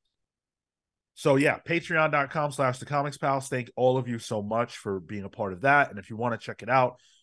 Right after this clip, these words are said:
we even have some free content. Uh, you can check out my, uh, blog from New York Comic Con. So you can check that out, and then, you know, if you decide you wanna take the leap, there's a lot of great stuff there for you, and we hope that you choose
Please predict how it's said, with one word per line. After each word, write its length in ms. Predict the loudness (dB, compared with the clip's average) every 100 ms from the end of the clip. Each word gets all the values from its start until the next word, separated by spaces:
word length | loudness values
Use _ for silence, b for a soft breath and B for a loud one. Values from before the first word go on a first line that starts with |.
| _
we 120 | 0
even 160 | 2
have 200 | 4 2
some 240 | 4 0 0
free 260 | -2 -10 -4
content. 520 | -2 -2 -4 -6 -6 -6
Uh, 80 | -8
you 120 | -8
can 120 | -12
check 240 | -8 -6
out 280 | -2 -2 -4
my, 540 | -6 -4 -2 -2 -4 -8 _ _ _ _ -6
uh, 240 | -2 -2
blog 400 | 2 4 4 2
from 140 | -12 -8
New 60 |
York 180 | -8 -6
Comic 260 | -6 -6 -8
Con. 220 | -14 -18
So 160 | -16
you 80 | -16
can 140 | -16 -6
check 260 | -6 -4
that 160 | 0 4
out, 260 | 4 2
and 100 | -2
then, 260 | -14 -14 -18 _
you 100 | -14
know, 80 | -14
if 140 | -12
you 60 | -14
decide 420 | -14 -8 -6 -4
you 60 | -8
wanna 280 | -10 -10 -12 _ _ _ -8
take 280 | -6 -6
the 60 | -8
leap, 280 | -4 -4 -6
there's 200 | -14 -12
a 60 | -8
lot 280 | 0 0
of 80 | 0
great 220 | -4 -10
stuff 260 | -8 -10 -8
there 220 | -8 -10
for 140 | -10 -12
you, 120 | -10
and 80 | -12
we 80 |
hope 200 | -12 -12
that 120 | -12 -18
you 80 |
choose 320 | -18 -18 -18